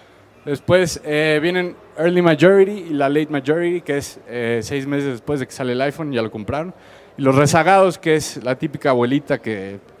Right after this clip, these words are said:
ya el, el Nokia no le funciona y pues tiene que utilizar un smartphone, ¿no? Deben de llegar, eh, por medio del círculo anterior, deben de llegar primero estos dos, ¿sí? Si ustedes llegan a los innovadores y a los, eh, early adopters,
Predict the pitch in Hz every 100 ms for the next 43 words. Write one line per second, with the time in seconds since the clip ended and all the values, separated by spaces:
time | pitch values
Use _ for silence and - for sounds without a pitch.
0 | - 123 131 120 110 101 - 120 127 147
1 | 156 135 143 135 120 104 147 139 143 170
2 | 156 110 107 123 123 - 113 117 104 135
3 | 123 110 95 120 113 110 107 117 175 -
4 | - - - - - - - - - -
5 | 147 208 240 220 185 165 170 185 185 151
6 | 156 151 147 139 135 127 127 - 151 170
7 | 214 196 147 196 165 196 165 127 139 127
8 | 135 156 202 - - 165 151 170 147 135
9 | 143 147 139 139 143 139 - 127 117 135
10 | 120 - - - 113 139 151 - 135 -
11 | 175 185 165 175 170 143 123 127 131 131
12 | 147 151 139 123 120 113 - - 123 120
13 | 120 131 143 147 135 131 - 165 165 -